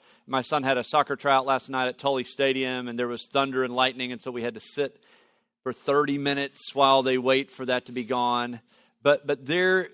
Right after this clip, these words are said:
there were my two girls two nights in a row at the foot of our bed. So we have a sort of a ten-by-ten master bedroom,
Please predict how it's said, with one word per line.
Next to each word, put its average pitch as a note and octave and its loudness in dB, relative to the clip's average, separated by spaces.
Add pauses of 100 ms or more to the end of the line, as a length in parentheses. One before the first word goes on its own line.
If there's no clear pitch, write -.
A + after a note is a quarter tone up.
(560)
there F3 0
were F3 0
my D#3 -4
two D#3+ -12
girls C#3 0
two F3 -8
nights D#3 -6
in C#3+ -4
a C3 -4
row C3 2 (600)
at C#3 -2
the - -6
foot D#3+ 0
of C#3 0 (280)
our B2 2
bed. A#2 2 (540)
So B2 -4
we B2+ 0
have C3 2
a B2 -2 (380)
sort F3 -8
of C#3 -6
a A#2 0
ten-by-ten D#3+ -2
master B2+ -4
bedroom, A2 -4